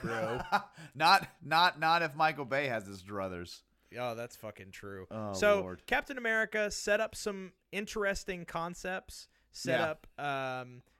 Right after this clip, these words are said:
Speaker 1: Peggy Carter,
Speaker 2: I think
Speaker 1: who would go on to have a series on television.
Speaker 2: Yeah.
Speaker 1: Um, but I think they've pretty much said that the television, the Marvel television universe up to this point and the M C U are kind of separate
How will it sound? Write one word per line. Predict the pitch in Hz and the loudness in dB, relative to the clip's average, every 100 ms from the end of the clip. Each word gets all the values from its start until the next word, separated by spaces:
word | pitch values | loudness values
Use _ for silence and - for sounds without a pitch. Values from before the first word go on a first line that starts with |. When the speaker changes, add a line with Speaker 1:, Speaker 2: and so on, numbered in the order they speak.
| _ - | _ -2
Speaker 1:
Peggy | 156 151 143 | 0 0 -6
Carter, | - 147 160 185 220 _ _ _ _ 139 | -2 0 0 -2 -6 _ _ _ _ -4
Speaker 2:
I | 156 | 0
think | 220 277 | 0 -2
Speaker 1:
who | 143 | -2
would | 139 139 | -4 -2
go | 147 147 | -2 0
on | 147 143 | -2 -4
to | 127 | -2
have | 143 127 | -2 -2
a | |
series | - - 131 139 151 170 180 - _ _ - | -8 -8 -6 -6 -6 -8 -10 -18 _ _ -10
on | 139 147 | -8 -6
television. | 143 143 139 151 151 156 185 - _ _ _ - | -6 -6 -6 -6 -6 -6 -6 -10 _ _ _ -8
Speaker 2:
Yeah. | 143 131 | -6 -4
Speaker 1:
Um, | 127 - | -8 -2
but | 175 165 | 2 2
I | 160 | 0
think | - 240 370 - | -2 -2 -2 -4
they've | 254 - | -4 -2
pretty | 226 233 | -4 -2
much | 226 214 | -4 -6
said | - 202 190 165 | -4 0 0 -2
that | 165 - | -8 -6
the | 156 147 139 - _ _ _ | -4 -2 -4 -8 _ _ _
television, | - 208 220 208 185 170 | 0 2 -2 -6 -6 -6
the | |
Marvel | 175 208 220 214 | -4 -4 -4 -4
television | - 208 214 202 196 196 | -4 -4 -4 -8 -8 -10
universe | 185 175 170 165 170 | -10 -6 -6 -6 -10
up | 156 | -12
to | 165 | -10
this | 165 | -10
point | - 160 147 147 135 | -8 -8 -8 -10 -14
and | 131 | -14
the | - | -12
M | 156 | -10
C | - 143 | -10 -10
U | 135 135 131 | -10 -8 -8
are | 127 | -8
kind | 135 127 | -8 -8
of | 113 | -10
separate | - 135 - 123 117 | -8 -8 -6 -8 -8